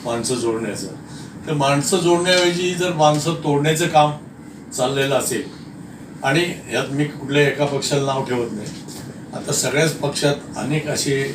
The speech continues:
वाचाळ लोक आलेले आहेत आणि रोज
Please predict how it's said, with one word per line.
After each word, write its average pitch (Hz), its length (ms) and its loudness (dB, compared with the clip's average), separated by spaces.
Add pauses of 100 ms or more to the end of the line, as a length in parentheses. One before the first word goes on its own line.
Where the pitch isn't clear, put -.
(140)
वाचाळ - 400 -2
लोक 135 260 2
आलेले 120 280 -2
आहेत - 120 -8 (1400)
आणि 123 140 -2
रोज 151 200 2